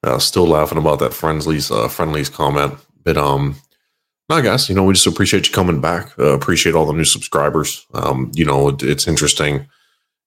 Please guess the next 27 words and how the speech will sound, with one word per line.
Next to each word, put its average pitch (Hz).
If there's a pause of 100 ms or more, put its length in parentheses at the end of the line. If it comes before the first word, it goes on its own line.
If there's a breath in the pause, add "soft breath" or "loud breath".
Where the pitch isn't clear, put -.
'cause 76
as 80
we 82
go 87
through 101
it, 101 (220)
just, -
uh, 73
life 80
gets -
busy, 76
man, 71
and, 71
and 71
thinking 80
about 78
coming 76
up 69
to 80
a 69
year 71
or 71
so, 73
I 73
just 71
wanna 69
thank, 71